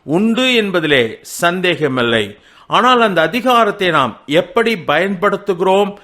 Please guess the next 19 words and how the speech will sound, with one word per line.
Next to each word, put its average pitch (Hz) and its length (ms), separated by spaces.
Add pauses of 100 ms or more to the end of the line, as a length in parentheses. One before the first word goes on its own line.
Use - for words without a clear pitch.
(160)
என்பது 175 440
மிகவும் 151 280
முக்கியமான 127 500
ஒரு 107 160
காரியம். 110 420 (320)
மார்க் 208 440
பத்தாவது 208 480
அதிகாரம் 143 680 (260)
நாற்பத்தி 226 500
இரண்டாவது 214 580
வசனத்தை 139 460
நான் 107 260
வாசிக்கிறேன். 113 800 (320)
"அப்பொழுது 208 560
இயேசு 147 640 (140)
அவளை 165 360
கிட்ட 214 340
வர 156 220
செய்து, 120 520